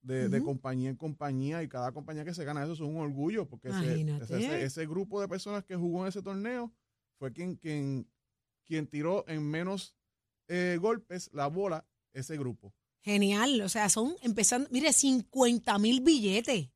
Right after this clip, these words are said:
Speaker 2: Ese es el premio mayor, qué brutal. Esto, eso va a estar espectacular.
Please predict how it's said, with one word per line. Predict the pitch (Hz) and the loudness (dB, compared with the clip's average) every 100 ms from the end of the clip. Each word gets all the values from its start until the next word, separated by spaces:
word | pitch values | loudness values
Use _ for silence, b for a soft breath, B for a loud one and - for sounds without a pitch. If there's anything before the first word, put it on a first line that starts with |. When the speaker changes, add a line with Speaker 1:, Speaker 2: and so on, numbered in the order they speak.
| _ - | _ -6
Speaker 2:
Ese | 220 277 | -2 0
es | 285 | 0
el | 214 | 0
premio | 214 214 262 | -2 0 0
mayor, | 254 214 220 | 0 0 -2
qué | - 160 | -4 -6
brutal. | 202 180 165 165 | -6 -6 -6 -6
Esto, | 180 247 233 | -8 -12 -10
eso | 233 269 | -8 -2
va | |
a | 254 | -2
estar | 247 | 0
espectacular. | 233 214 196 196 190 180 | -4 -4 -8 -8 -2 -2